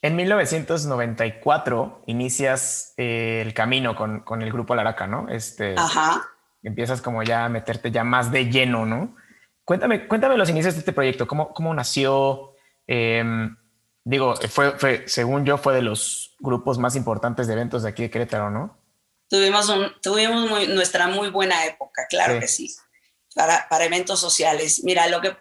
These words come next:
Speaker 2: lo que pasó fue algo también muy simpático. Yo cantaba en el bar.
Speaker 1: Ujú.
Speaker 2: Yo canté en ese bar durante siete años. Después lo cierran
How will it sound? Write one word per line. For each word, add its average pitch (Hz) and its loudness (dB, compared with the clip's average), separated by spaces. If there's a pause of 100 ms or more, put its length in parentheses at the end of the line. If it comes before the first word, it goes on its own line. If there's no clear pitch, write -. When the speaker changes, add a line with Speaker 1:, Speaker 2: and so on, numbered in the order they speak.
(140)
Speaker 2:
lo 185 4
que 185 -2
pasó 202 2
fue 196 0
algo 196 0
también 180 0
muy 180 0
simpático. 160 -4 (300)
Yo 196 4
cantaba 180 4
en 180 4
el 170 2
bar. 147 0 (340)
Speaker 1:
Ujú. 139 -4 (160)
Speaker 2:
Yo 165 -2
canté 165 2
en 165 0
ese 160 2
bar 165 2
durante 143 -2
siete 151 2
años. 156 2 (800)
Después 214 4
lo 226 4
cierran 190 2